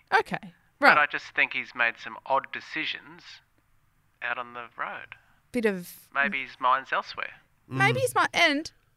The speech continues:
Speaker 1: we saw from Unchained,
Speaker 3: Yeah.
Speaker 1: little bit of, I mean, I thought it, we discussed it.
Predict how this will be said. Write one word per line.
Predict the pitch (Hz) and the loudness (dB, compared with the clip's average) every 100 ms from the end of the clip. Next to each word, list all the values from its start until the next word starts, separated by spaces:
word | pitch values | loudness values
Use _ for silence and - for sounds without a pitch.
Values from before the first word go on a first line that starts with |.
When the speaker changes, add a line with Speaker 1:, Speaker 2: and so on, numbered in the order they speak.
| _ _ _ _ _ - | _ _ _ _ _ -8
Speaker 1:
we | 208 - | -6 -4
saw | - 170 214 | -4 -2 -2
from | 277 277 | -4 -2
Unchained, | 294 294 277 262 262 262 262 | -2 -4 -4 -2 -2 -4 -6
Speaker 3:
Yeah. | - 117 110 - - | -4 -2 -4 -8 -16
Speaker 1:
little | 180 165 185 | -10 -8 -8
bit | 214 254 | -4 0
of, | 262 247 - | 0 -2 0
I | 269 | 4
mean, | 240 214 | 6 6
I | 226 | 4
thought | - 220 | 4 2
it, | 175 - _ _ _ _ 208 | 0 -4 _ _ _ _ -12
we | 190 | -10
discussed | 180 - 165 | -8 -6 -6
it. | - | -8